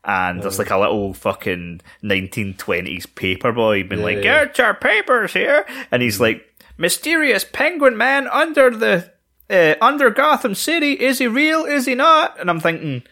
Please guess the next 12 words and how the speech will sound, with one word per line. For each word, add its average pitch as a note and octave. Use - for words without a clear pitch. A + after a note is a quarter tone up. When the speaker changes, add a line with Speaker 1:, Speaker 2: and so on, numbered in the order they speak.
Speaker 1:
Well, G#2
do A#2
you -
not G2+
want G2
to -
just G2+
get G2
any G2+
fucking G2
police F#2+
officer A2